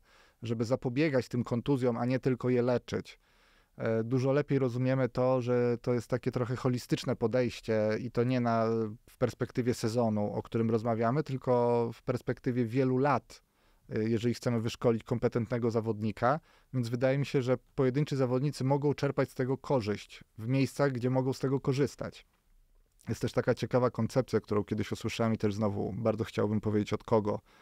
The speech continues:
ale sobie nie przypomnę, że, y,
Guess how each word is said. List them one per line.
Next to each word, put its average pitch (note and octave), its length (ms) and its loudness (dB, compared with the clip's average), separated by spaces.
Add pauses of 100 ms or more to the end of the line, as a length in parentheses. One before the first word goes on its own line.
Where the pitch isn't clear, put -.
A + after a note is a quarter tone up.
(280)
ale A2+ 160 0
sobie A2+ 260 0
nie A2+ 100 0
przypomnę, G#2+ 600 0 (520)
że, A2 680 -2 (360)
y, - 20 -8